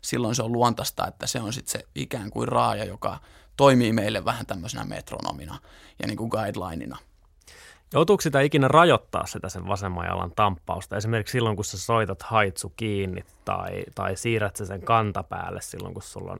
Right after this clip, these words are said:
Speaker 2: haitsu kiinni, vai miten sä sen teet? Koska, koska ainakin esimerkiksi äänitystilanteessahan se voi tuottaa aika ison määrän ylimääräistä meteliä, jos sä niinku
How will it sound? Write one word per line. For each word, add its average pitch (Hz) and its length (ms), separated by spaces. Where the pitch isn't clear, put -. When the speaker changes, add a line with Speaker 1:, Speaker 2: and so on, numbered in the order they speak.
Speaker 2:
haitsu 95 380
kiinni, 92 440
vai 92 180
miten 117 240
sä 104 100
sen 104 260
teet? 92 220
Koska, 98 320
koska 113 260
ainakin 123 240
esimerkiksi 120 320
äänitystilanteessahan 95 1080
se 95 140
voi 95 180
tuottaa 104 580
aika 104 340
ison 139 320
määrän 101 480
ylimääräistä 90 720
meteliä, 92 540
jos 85 200
sä 90 80
niinku 85 480